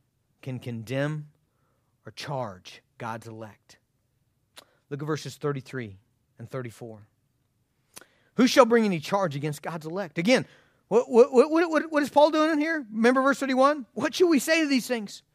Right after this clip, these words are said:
This is what we ought to be saying. We ought to be saying, "Man,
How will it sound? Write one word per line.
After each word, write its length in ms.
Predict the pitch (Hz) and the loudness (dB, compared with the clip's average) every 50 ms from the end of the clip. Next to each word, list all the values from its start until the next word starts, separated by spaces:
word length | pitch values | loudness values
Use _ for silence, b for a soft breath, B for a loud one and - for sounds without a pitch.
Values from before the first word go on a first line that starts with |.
| _ _ _ _ _ _ _ - | _ _ _ _ _ _ _ -2
This 140 | 240 277 233 | 0 0 2
is 60 | 339 | 6
what 200 | 349 359 349 311 | 8 8 8 8
we 140 | 277 302 320 | 8 8 10
ought 140 | 320 320 320 | 12 12 12
to 60 | 320 | 10
be 100 | 302 262 | 8 6
saying. 460 | - - 330 330 311 320 302 247 190 - _ _ _ _ - | 4 6 6 6 6 6 4 0 -4 -8 _ _ _ _ 4
We 140 | 302 311 | 8 10
ought 100 | 320 320 | 10 10
to 60 | 320 302 | 10 8
be 60 | 254 | 4
saying, 320 | - 381 359 339 330 330 | 2 2 2 2 2 2
"Man, 180 | 349 330 233 | 2 0 0